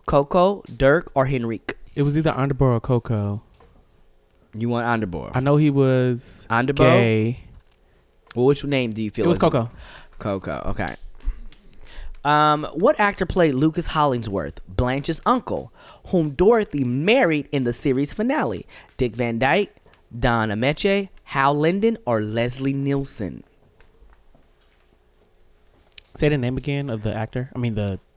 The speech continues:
Speaker 2: character.
Speaker 1: Lucas Hollingsworth. And I remember this is Blanche uncle, whom Dorothy married in the series finale.
Speaker 2: Got it.
Speaker 1: Dick Van Dyke, Don Ameche, Hal Linden, or Leslie Nielsen? Which actor played this person?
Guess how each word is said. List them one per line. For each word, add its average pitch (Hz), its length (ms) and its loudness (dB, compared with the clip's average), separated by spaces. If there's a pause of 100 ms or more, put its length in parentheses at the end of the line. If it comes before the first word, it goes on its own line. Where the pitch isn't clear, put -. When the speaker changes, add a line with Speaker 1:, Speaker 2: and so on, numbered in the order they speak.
(240)
Speaker 2:
character. 139 360 0 (380)
Speaker 1:
Lucas 160 560 2 (200)
Hollingsworth. 107 840 -2
And 107 100 -6
I 113 60 -2
remember 127 340 0
this 123 200 -4
is 104 80 -8
Blanche 113 420 -4
uncle, 143 420 -2 (220)
whom 120 220 -6
Dorothy 123 400 0
married 123 420 0
in 104 120 -8
the 101 80 -6
series 120 540 -4
finale. 120 540 -4
Speaker 2:
Got 120 220 -4
it. 92 160 -12 (420)
Speaker 1:
Dick 139 240 2
Van 139 240 0
Dyke, 143 480 -2 (180)
Don 127 300 0
Ameche, 143 680 -2
Hal 135 380 0
Linden, 196 600 -2
or 127 160 2
Leslie 123 400 -2
Nielsen? 160 600 -4 (640)
Which 147 200 -2
actor 131 320 -6
played 113 320 -6
this 101 180 -10
person? - 400 -12